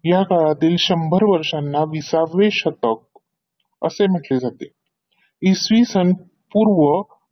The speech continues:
पहिले शतक म्हणजे इसवी सन सुरू होण्यापूर्वीची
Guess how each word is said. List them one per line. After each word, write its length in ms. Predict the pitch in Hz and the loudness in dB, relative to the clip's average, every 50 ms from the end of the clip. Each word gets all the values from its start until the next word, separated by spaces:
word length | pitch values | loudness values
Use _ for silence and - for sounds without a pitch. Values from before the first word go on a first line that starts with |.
| _ _ | _ _
पहिले 360 | - 156 147 139 131 151 175 | -2 0 0 0 2 2 2
शतक 540 | 180 - - 196 - - 220 220 226 226 220 | 2 2 0 -2 0 0 0 0 0 -2 -2
म्हणजे 320 | 196 180 175 175 170 180 190 - - | -2 0 0 0 2 2 2 2 2
इसवी 240 | 165 156 - - 175 | 0 -2 -2 -4 -4
सन 200 | 165 - 185 185 | -2 0 2 2
सुरू 280 | 185 - 190 175 175 170 160 | 2 2 2 2 2 4 2
होण्यापूर्वीची 800 | 160 156 156 147 143 147 160 143 139 139 147 143 139 - 180 196 | 2 2 2 0 0 -2 -2 -2 0 0 0 -2 -2 -2 0 0